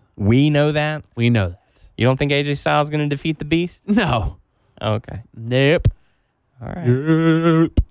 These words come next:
Speaker 1: Just trying to test your faith, that's all. I feel like Jinder Mahal will be the, uh, distraction needed.
Speaker 2: I was
Speaker 1: Maybe
Speaker 2: gonna
Speaker 1: the
Speaker 2: say,
Speaker 1: Singh
Speaker 2: there,
Speaker 1: brothers
Speaker 2: it,
Speaker 1: come out or something.
Speaker 2: Jinder doesn't need to, I mean,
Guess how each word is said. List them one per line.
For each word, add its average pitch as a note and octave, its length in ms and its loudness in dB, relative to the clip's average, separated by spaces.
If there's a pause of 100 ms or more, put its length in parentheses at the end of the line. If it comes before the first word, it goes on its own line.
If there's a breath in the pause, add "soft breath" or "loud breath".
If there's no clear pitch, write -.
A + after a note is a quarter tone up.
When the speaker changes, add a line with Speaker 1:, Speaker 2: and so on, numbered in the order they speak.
Speaker 1:
Just - 180 -20
trying A#2 220 -4
to C3+ 80 -6
test - 260 -6
your E3+ 80 -20
faith, E3 240 -6
that's C#3+ 220 -8
all. B2+ 240 -6 (600)
I A2+ 60 0
feel C3+ 160 2
like B2+ 140 0
Jinder A#2+ 200 0
Mahal G#2+ 360 2
will G2+ 160 2
be G2+ 240 2
the, G2 240 2
uh, F#2 380 0 (340)
distraction G2+ 880 0
needed. G2 520 0
Speaker 2:
I - 0 -
was - 40 -8 (400)
Speaker 1:
Maybe G2+ 100 -2
Speaker 2:
gonna C3+ 100 2
Speaker 1:
the F#2+ 80 0
Speaker 2:
say, C3+ 100 2
Speaker 1:
Singh G2+ 80 2
Speaker 2:
there, B2 140 2
Speaker 1:
brothers F#2+ 340 0
Speaker 2:
it, - 40 -20
Speaker 1:
come G2 180 0
out F#2 280 2
or F#2+ 80 0
something. F#2 340 -4
Speaker 2:
Jinder B2+ 140 -4
doesn't A2+ 460 -12
need A#2+ 160 -12
to, G#2 120 -12
I A2+ 60 -14
mean, A2+ 200 -12